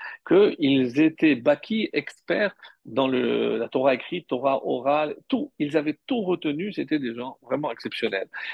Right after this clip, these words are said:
Et le Ben Yoyada, le Ben Ishraï, dans un commentaire donc de, des anecdotes du Talmud, eh ben, il nous dit, qui sont elles, ces deux Ilémim ? Ilémé.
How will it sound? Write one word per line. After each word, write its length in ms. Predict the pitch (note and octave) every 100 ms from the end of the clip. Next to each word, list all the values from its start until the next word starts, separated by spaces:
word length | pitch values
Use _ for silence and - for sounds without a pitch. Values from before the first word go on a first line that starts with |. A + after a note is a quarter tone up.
| - -
Et 280 | D#3 D#3+
le 160 | - C3
Ben 240 | C3 B3
Yoyada, 520 | A#3 F3+ C#3+ A#2+ A#2+ -
le 80 | A#2
Ben 160 | C3+
Ishraï, 460 | A#2+ - - C3+ -
dans 180 | A#2+ A2+
un 60 |
commentaire 440 | A#2+ A#2+ A#2 D3+ B2+
donc 240 | C3 B2
de, 140 | A2
des 220 | G#2+ A#2 B2+
anecdotes 480 | B2+ A#2+ D#3 D#3
du 240 | G#2+ - A2+
Talmud, 440 | A2 G#2 D#3 F3+ - - - -
eh 100 | D3+
ben, 240 | E3+ F3+ -
il 220 | E3+ E3+
nous 120 | D#3
dit, 360 | D3+ A3 - G3
qui 220 | - B3
sont 360 | G#3+ - F3+ -
elles, 460 | - C3 B2+ - -
ces 160 | - A#2+
deux 340 | B2+ C#3 A#2
Ilémim ? 640 | C3 C3 A#2+ A2+ B2+ G3+ A3+ - - _ _ _ -
Ilémé. 840 | A3+ G3+ F#3+ F#3+ G3+ D3+ C#3+